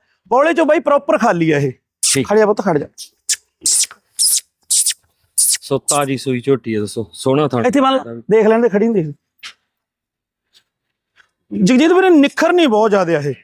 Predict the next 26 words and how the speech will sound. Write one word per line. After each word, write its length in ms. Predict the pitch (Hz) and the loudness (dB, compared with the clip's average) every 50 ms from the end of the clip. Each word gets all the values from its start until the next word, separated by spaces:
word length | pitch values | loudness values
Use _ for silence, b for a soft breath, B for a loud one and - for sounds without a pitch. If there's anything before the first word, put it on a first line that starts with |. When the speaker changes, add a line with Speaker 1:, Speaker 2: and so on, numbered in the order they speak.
| _ _ - 120 | _ _ -10 -8
Speaker 2:
ਹੂੰ। 300 | 120 113 101 92 87 85 - _ _ - 190 | -6 -6 -6 -10 -12 -18 -20 _ _ -4 -2
Speaker 1:
ਮੰਨ 180 | 185 202 220 208 | 0 2 2 2
ਕੇ 80 | 254 | 2
ਇਹਦੇ 200 | 277 302 269 - | 2 2 2 2
ਅੱਡਰ 220 | 247 196 247 254 254 | 0 0 0 0 0
ਦੀ 120 | 269 269 | 0 2
ਜਿਹੜੀ 180 | 262 277 302 294 | 2 2 2 2
ਕੁਆਲਿਟੀ 420 | - 262 262 262 247 247 285 277 | 2 2 2 2 2 2 2 2
ਆ 60 | 285 | 2
ਨਾ, 160 | 294 311 285 254 _ _ _ _ _ _ _ _ - | 4 2 0 -2 _ _ _ _ _ _ _ _ -2
ਚਵਾਈ 340 | 254 254 262 277 285 302 | 0 2 2 4 2 2
ਤੇ 60 | - 311 | 2 2
ਇਹਦੀ 120 | 311 330 | 4 4
ਇੰਨੀ 260 | 330 294 277 285 277 | 4 6 4 4 2
ਕੁ 80 | 285 277 | 2 0
ਪਿਆਰੀ 320 | 233 285 285 285 277 277 | 2 2 2 2 2 2
ਆ, 100 | 277 277 | 0 0
ਮੰਨ 240 | 262 262 262 262 262 | 0 0 -2 -2 -2
ਕੇ 120 | 226 262 | 0 0
ਵੀ 120 | 262 269 254 | 0 0 0
ਗਾਵਾਂ 320 | 196 240 233 226 226 214 | 0 2 2 2 2 2
ਨਾਲ 200 | 202 190 180 175 | 2 0 0 0
ਦੀ 80 | 165 175 | -2 -2
ਪੋਲੀ। 380 | 156 175 180 170 160 156 143 - _ _ _ _ - | 0 0 0 2 2 0 -2 -2 _ _ _ _ -2
Speaker 2:
ਠੀਕ 220 | 135 127 98 90 | -2 -2 -2 -4
ਹੈ। 60 | - | -8